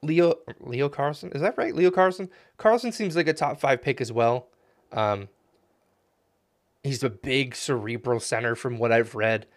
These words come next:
um, whether that be elite prospects or, um, from guys I've mentioned on this show before, Sebastian High, Hattie K Scouting,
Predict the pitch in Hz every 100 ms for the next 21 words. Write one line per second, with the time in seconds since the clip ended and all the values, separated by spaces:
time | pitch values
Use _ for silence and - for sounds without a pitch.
0 | _ _ - - 104 104 107 110 104 107
1 | 107 110 113 110 - 113 - 113 107 -
2 | - 120 107 107 113 _ _ _ _ -
3 | 104 98 - _ _ - 113 104 92 _
4 | 127 120 123 113 113 107 110 110 104 -
5 | 101 101 - 117 107 123 104 101 - 104
6 | 131 117 110 _ _ - 120 110 - 101
7 | - 110 104 101